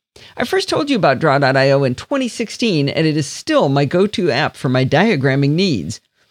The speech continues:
You may have seen my live show setup diagram where I put screenshots of all my app settings and I embedded images of my hardware.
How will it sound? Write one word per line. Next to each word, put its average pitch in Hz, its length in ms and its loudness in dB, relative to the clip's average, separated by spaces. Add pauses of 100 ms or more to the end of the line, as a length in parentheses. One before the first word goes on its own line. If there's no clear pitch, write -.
(140)
You 277 140 0
may 320 100 2
have 330 100 -2
seen 269 200 -2
my 180 100 2
live 156 320 2
show 180 220 0
setup 175 380 0
diagram 127 520 0
where 139 120 0
I 147 40 2
put 143 220 -4
screenshots 196 640 0 (300)
of 185 120 0
all 302 200 2
my 208 240 0
app 190 240 0
settings 208 580 0
and 123 140 0
I 117 80 -2
embedded 196 480 0
images 208 480 0
of 107 80 -2
my 78 100 -4
hardware. 208 840 2